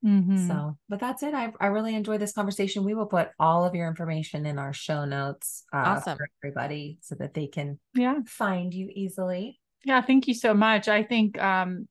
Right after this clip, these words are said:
Speaker 1: the biggest takeaway that I get is just, it's not necessarily, like, the habit, it's, like,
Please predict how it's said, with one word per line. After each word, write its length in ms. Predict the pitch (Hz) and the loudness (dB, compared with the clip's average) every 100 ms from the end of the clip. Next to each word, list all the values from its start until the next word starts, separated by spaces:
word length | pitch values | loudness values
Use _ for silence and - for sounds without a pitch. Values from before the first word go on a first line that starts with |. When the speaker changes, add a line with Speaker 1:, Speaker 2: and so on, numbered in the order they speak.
| - | -4
Speaker 1:
the 100 | 208 | 2
biggest 440 | 202 220 208 - _ _ | 4 4 2 -2 _ _
takeaway 720 | - 202 190 196 190 185 180 | -4 -2 -2 0 4 4 2
that 100 | 175 | 0
I 160 | 175 185 | 0 0
get 400 | 180 185 175 - | -2 -2 -4 -4
is 220 | 185 165 | -8 -8
just, 480 | - 185 180 - - _ _ - | -4 -2 -2 -4 -18 _ _ 0
it's 300 | 202 190 - | 0 0 0
not 500 | 196 190 190 190 - | 2 6 6 4 2
necessarily, 1040 | 190 180 190 - 185 180 175 180 165 160 - - - _ _ | 0 0 -4 -2 -2 -2 -4 -4 -4 -6 -10 -20 -20 _ _
like, 300 | 190 180 - - _ _ | 0 0 0 -6 _ _
the 140 | 180 196 | 2 2
habit, 640 | 160 190 196 190 190 180 185 | 4 4 4 4 4 2 -2
it's, 240 | 185 - | -6 -4
like, 240 | 185 170 | -2 -2